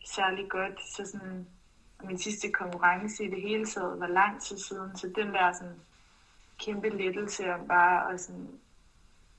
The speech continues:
ja, gennemføres med det, man, det, man har håbet og sat sig op til,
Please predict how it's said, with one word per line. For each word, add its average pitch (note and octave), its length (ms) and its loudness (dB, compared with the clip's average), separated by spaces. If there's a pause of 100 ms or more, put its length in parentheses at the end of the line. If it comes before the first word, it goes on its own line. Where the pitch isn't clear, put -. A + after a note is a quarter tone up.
(120)
ja, F3 240 -2 (560)
gennemføres F#3+ 920 -6
med F#3 140 -6
det, F#3 220 -6
man, F3+ 280 -8 (1080)
det, G#3 100 0
man G3 220 -4
har F#3 160 0
håbet G3 460 -2
og G3+ 140 -2
sat F#3+ 260 -6
sig - 140 -2
op G#3 200 0
til, G#3+ 340 -4